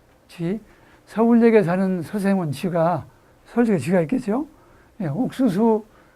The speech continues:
그 옥수수를 먹었다 이런 뜻입니다. 서울역에 있는 서생원이 옥수수를, 그다음 어때요? 시음식. 이게 의문문에서, 예,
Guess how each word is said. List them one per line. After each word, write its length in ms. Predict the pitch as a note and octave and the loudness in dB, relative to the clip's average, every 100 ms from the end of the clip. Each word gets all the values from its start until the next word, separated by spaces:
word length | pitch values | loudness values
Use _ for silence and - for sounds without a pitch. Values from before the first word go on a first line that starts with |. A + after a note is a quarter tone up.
| _ _ _ | _ _ _
그 560 | - F#3 F3 D#3+ D#3 G#3 | -2 0 0 -2 -6 -6
옥수수를 540 | B3 - A3 G#3 A#3 | -6 -2 -2 2 2
먹었다 500 | F#3 E3+ F#3 G3 C#3+ - | 2 0 2 0 -2 -6
이런 160 | E3+ D#3 | -8 -8
뜻입니다. 420 | C#3+ C#3+ D3+ F#3+ F#3+ - - _ | -6 -6 -4 -6 -8 -20 -20 _
서울역에 520 | - G#3+ A#3+ A#3 G#3+ | -2 2 4 6 4
있는 280 | G3+ G#3+ G#3 | 2 0 -2
서생원이 640 | C#3+ F#3+ G3 F#3+ G3+ B3 D#4 - _ _ - | -6 -4 -4 -2 0 0 -2 -10 _ _ -10
옥수수를, 640 | E3 - F#3+ F#3 A#3 E4 - | -8 -4 -4 -2 0 -2 -4
그다음 220 | - F3+ | -6 -6
어때요? 180 | E3 G3+ B3 - _ _ _ _ | -2 -4 -6 -16 _ _ _ _
시음식. 1300 | - - A3+ A3 A3+ G#3+ F#3 F#3 F#3 E3+ - A3 - _ _ _ _ _ - | -16 -6 -2 0 0 0 0 -2 -4 -6 -2 -4 -4 _ _ _ _ _ -14
이게 300 | F#3+ D#3+ C#3+ - _ _ _ - | -10 -8 -10 -18 _ _ _ -6
의문문에서, 680 | B3+ C#4 A3 E3+ C#3+ E3 C#4+ - _ - _ F#3+ | 0 2 0 -2 -4 -6 -6 -10 _ -20 _ -10
예, 120 | D3+ | -10